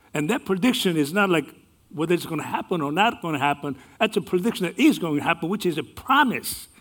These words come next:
It's more than just prediction. It's a prophecy that is yet to come. And also it is a promise that definitely is going to happen. God's promise, God's prediction, God's prophecy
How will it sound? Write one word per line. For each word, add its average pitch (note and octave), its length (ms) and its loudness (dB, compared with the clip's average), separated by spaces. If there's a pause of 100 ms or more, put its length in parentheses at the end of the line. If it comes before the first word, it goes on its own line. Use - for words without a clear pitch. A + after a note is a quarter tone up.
(240)
It's C3+ 120 -8
more C4+ 220 0
than F#3 200 4
just D#3 280 -2
prediction. F3 460 2
It's E3+ 160 -6
a D3+ 60 -4
prophecy G#3+ 460 -2
that F3 120 -6
is D3 160 -10
yet F#3+ 160 -4
to E3+ 80 -8
come. A3 400 -2 (260)
And E3+ 140 2
also G#3+ 360 2
it F#3+ 220 4
is F3 300 2 (180)
a A#3+ 80 -2
promise C4 440 -2
that D#3 240 -4
definitely F#3+ 320 0
is G3 100 -2
going F#3+ 220 -2
to G3+ 80 -2
happen. F3+ 400 -8 (420)
God's - 300 0
promise, F#3+ 480 -2
God's F#3 280 2
prediction, F#3+ 560 -4
God's F#3 360 -4
prophecy F#3 680 -2